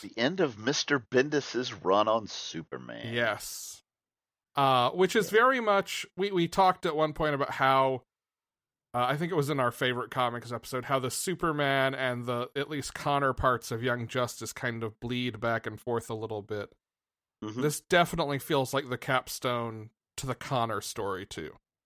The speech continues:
Speaker 1: Yes, yeah, this is, but this is both of those.
Speaker 2: What did you think of it?
Speaker 1: Uh, I, I was happy. I liked, um, I, I, you know, uh, I, I can't say that a ton of, you know, like, super amazing stuff happened,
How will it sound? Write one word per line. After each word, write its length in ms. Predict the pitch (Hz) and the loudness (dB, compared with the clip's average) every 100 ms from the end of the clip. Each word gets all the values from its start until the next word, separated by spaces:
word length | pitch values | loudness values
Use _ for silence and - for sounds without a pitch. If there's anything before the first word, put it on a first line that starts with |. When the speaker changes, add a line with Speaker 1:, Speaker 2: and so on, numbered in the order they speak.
| _ _ _ _ - | _ _ _ _ 0
Speaker 1:
Yes, 320 | - 76 - 101 | 2 2 -2 0
yeah, 220 | 90 85 | 2 2
this 200 | 87 95 | 0 -6
is, 240 | 90 82 - | -8 -10 -10
but 140 | 80 | -8
this 220 | 82 - | -8 -12
is 80 | 78 | -12
both 240 | - - - | -10 -10 -12
of 140 | - | -14
those. 220 | - - | -12 -2
Speaker 2:
What 80 | 196 | 2
did 180 | 214 180 | 2 2
you 80 | 196 | 0
think 240 | 151 117 | 0 -2
of 160 | 113 104 | -4 -6
it? 100 | - _ _ _ _ _ _ _ _ _ - | -10 _ _ _ _ _ _ _ _ _ 6
Speaker 1:
Uh, 400 | 143 156 135 165 | 8 10 8 6
I, 40 | - 117 - | 6 0 8
I 160 | 165 160 | 8 8
was 260 | 151 - | 6 2
happy. 480 | 139 120 110 117 110 | 4 6 6 2 4
I 140 | 117 | 4
liked, 500 | 120 120 123 120 - - | 6 6 6 4 -2 2
um, 440 | 110 107 101 98 - _ _ - | 4 4 0 -8 -14 _ _ 2
I, 280 | 110 - 113 | 4 6 4
I, 100 | 127 - | 0 -6
you 120 | 139 | 0
know, 200 | 131 107 - 87 | 4 2 2 -2
uh, 80 | - - | 0 2
I, 80 | 120 - - _ - | 0 0 -16 _ -2
I 60 | - | 0
can't 240 | 208 143 | -2 -2
say 180 | - 131 | 2 4
that 180 | 117 104 | 4 2
a 100 | - | 0
ton 360 | - - 110 113 | -8 -2 2 2
of, 120 | 107 _ _ | 0 _ _
you 140 | 110 104 | -10 -6
know, 180 | 82 - | -6 -4
like, 160 | 82 - _ - | -4 -4 _ -12
super 280 | 110 101 | -8 -4
amazing 340 | 95 98 92 92 | -2 -4 -6 -12
stuff 240 | - 90 - | -6 -6 -2
happened, 420 | 85 - 156 | -4 -4 -8